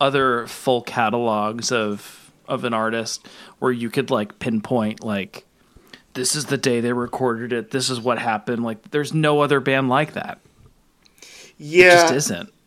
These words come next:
Speaker 2: And I, and, you
Speaker 1: Even
Speaker 2: know,
Speaker 1: with,
Speaker 2: I
Speaker 1: like, acts that have less albums, like,
Speaker 2: Yeah.
Speaker 1: that burnt, like, they just, they burned so bright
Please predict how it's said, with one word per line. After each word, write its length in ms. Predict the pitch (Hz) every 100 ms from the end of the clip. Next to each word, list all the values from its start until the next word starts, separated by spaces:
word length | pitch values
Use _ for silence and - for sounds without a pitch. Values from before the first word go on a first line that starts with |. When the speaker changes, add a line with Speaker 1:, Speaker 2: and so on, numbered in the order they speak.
| -
Speaker 2:
And 140 | 170
I, 80 | 175
and, 320 | 175 165 165
you 60 | 170
Speaker 1:
Even 140 | 160
Speaker 2:
know, 40 |
Speaker 1:
with, 120 | 156 151
Speaker 2:
I 40 |
Speaker 1:
like, 140 | 147
acts 280 | 123 135 -
that 60 | 139
have 220 | 139 117
less 480 | 135 131 - - -
albums, 640 | 113 131 151 85 92 -
like, 400 | 104 95 98 - -
Speaker 2:
Yeah. 440 | 160 135 120 113 113 -
Speaker 1:
that 160 | - 107
burnt, 220 | 139 139 - _
like, 220 | 139 117
they 100 | -
just, 240 | 135 147 -
they 80 | 147
burned 340 | - 151 160
so 240 | - 147
bright 480 | 143 131 147 117 -